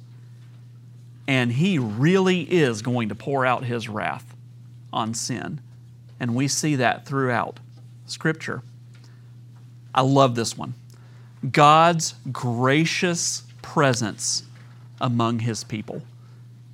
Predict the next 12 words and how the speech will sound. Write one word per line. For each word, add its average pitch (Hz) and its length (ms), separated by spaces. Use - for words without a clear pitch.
This 156 300
is 120 100
such - 500
an 170 80
important 143 680
theme 143 320
in 123 100
Scripture 143 460
that 117 180
we 147 240
miss 139 320
sometimes. 92 800